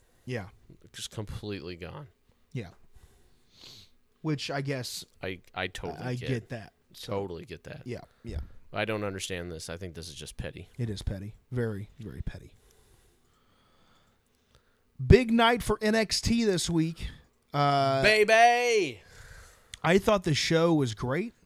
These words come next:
Speaker 2: Dude,
Speaker 1: Um,
Speaker 2: it's, I don't think it's been bad, like,
Speaker 1: No, there's
Speaker 2: since
Speaker 1: not.
Speaker 2: it's been on U S A.
Speaker 1: There's not been,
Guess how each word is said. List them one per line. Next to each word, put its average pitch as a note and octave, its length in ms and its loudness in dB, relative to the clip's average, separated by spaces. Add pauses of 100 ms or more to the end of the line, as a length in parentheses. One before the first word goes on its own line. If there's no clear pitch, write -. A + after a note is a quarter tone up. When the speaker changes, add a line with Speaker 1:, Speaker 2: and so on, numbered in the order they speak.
(120)
Speaker 2:
Dude, C3 160 -4
Speaker 1:
Um, A#2 260 0
Speaker 2:
it's, G#2+ 240 -4 (440)
I A2 80 -4
don't A#2+ 240 -4
think A2+ 260 -8
it's G#2 140 -8
been F#2+ 320 -10
bad, D#2+ 360 -10 (180)
like, D#2 380 -14 (560)
Speaker 1:
No, C3 160 0
there's B2 180 4
Speaker 2:
since B2 140 2
Speaker 1:
not. A2+ 80 -4
Speaker 2:
it's F#2+ 100 -8
been G2+ 160 -8
on F2+ 160 -8
U E2+ 180 -8
S D#2+ 220 -8
A. D#2 240 -12 (580)
Speaker 1:
There's B2 300 0
not G2+ 200 -10
been, G2+ 280 -14